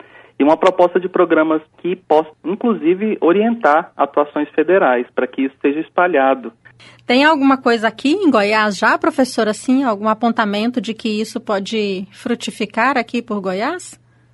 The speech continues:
Speaker 1: Nós temos trabalhado nessa direção, já começamos algumas tratativas com as secretarias municipais,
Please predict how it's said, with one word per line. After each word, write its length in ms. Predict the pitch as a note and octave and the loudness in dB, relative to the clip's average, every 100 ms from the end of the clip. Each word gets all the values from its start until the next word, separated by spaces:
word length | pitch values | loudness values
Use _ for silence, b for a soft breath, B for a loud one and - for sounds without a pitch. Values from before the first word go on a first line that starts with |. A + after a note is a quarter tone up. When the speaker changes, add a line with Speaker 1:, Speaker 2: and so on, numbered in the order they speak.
| _ | _
Speaker 1:
Nós 180 | A#2+ A#2 - | -6 -6 -4
temos 280 | - C3 F#3 | -4 -4 -2
trabalhado 500 | G3+ F3+ F3 D3+ C#3+ | -2 2 2 2 0
nessa 220 | C3 - | -6 -6
direção, 720 | B2+ A2+ G#2 - A#2+ C#3 D3+ C3+ | -4 -2 -4 -4 -4 0 0 0
já 260 | C3+ D#3+ | 0 0
começamos 840 | F#3 F#3+ F3 D3+ - F3 F#3+ F#3 D#3 | 0 -2 -2 -4 -2 0 0 0 2
algumas 320 | C3+ C#3+ C#3 | 2 0 -2
tratativas 800 | C3+ C#3 A2+ A2+ - D#3 C#3 C3 - B B B - | -2 0 -2 -2 0 0 2 -2 -6 B B B -8
com 520 | - D3+ F3 E3 C#3 | 0 2 2 2 -2
as 260 | C3 C3 B2 | 0 0 0
secretarias 640 | B2+ B2 A#2+ A#2+ A#2+ A#2 | -4 -6 -2 0 2 0
municipais, 840 | A#2+ A#2 A#2 - - A#2 C3+ G3 | 0 -4 -4 -8 0 2 4 2